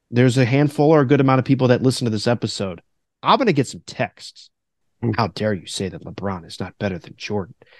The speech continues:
Speaker 1: How dare you not even say he's better than Kobe?" So I say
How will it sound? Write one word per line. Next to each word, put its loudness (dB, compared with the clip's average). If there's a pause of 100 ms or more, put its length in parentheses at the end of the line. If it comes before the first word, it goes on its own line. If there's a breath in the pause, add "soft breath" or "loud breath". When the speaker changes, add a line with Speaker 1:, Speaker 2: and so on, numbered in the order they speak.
(160 soft breath)
Speaker 1:
How 0
dare -2
you -4
not -2
even -6
say -8
he's -10
better -8
than -20
Kobe?" -6 (720)
So 4
I 6
say 6